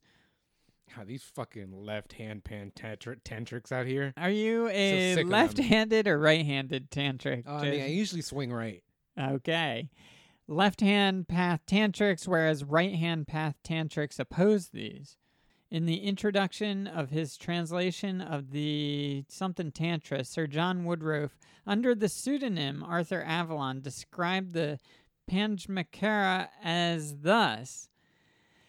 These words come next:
Speaker 2: There are, as already stated, three classes of men, Pashu, Vira, and Divya. The operation, uh, we're not reading all this. I mean, this is outrageous. I can't read this.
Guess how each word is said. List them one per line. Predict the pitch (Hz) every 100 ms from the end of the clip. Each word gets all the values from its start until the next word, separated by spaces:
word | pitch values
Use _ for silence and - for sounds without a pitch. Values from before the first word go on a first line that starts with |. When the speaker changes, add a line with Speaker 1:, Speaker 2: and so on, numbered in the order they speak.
| _ _ -
Speaker 2:
There | 170 226 233
are, | 208 185
as | 185 190
already | 196 196 202 196
stated, | - - 165 156 -
three | 202 220
classes | - 190 180 185 156
of | 156 147
men, | 160 120 110 113 -
Pashu, | 175 170 - 220 202 175
Vira, | 170 180 180 170 - 175
and | 143 143 127
Divya. | 165 185 165 123 120 127 - _ _ _ _ -
The | 165
operation, | 175 185 214 202 190 190
uh, | 143 165
we're | 220 254
not | 160 110
reading | 123 117 120 117
all | 117
this. | 127 233 -
I | 254
mean, | 240 233
this | 226 214
is | 180 156
outrageous. | 180 180 180 180 160 117 120
I | 180
can't | - 202 117
read | 110 110
this. | 120 -